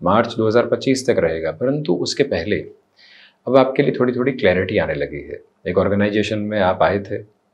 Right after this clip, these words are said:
लग रहा था कि ये तो गलत निर्णय हो गया और रोकने का कोई भी बेनिफिट नहीं है। तीन चार महीने निकले और आपको लगने लगा कि नहीं, अब ठीक है, थोड़ा आगे बढ़ा जा सकता है,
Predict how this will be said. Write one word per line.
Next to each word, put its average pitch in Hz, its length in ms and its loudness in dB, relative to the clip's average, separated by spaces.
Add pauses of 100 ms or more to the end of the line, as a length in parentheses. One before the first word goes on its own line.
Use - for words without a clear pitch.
(260)
लग 92 160 4
रहा 98 280 4
था 101 280 0
कि 101 140 -6
ये 98 60 -2
तो 90 140 -2
गलत 98 320 0
निर्णय 107 220 -2
हो 92 160 -4
गया 98 260 -4 (560)
और 87 100 2
रोकने 101 300 4
का 107 100 4
कोई 104 140 2
भी 101 80 2
बेनिफिट 98 420 -2
नहीं 104 220 -4
है। 104 120 -14 (680)
तीन 120 160 4
चार 127 220 8
महीने 127 280 4
निकले 113 420 2
और 95 180 4
आपको 90 260 2
लगने 95 260 2
लगा 95 220 2
कि 95 140 -6
नहीं, 80 280 -8 (200)
अब 101 200 -8
ठीक 92 280 -6
है, - 80 -4 (500)
थोड़ा 117 160 2
आगे 104 180 0
बढ़ा 82 220 0
जा 78 160 -2
सकता 80 360 -6
है, 73 160 -12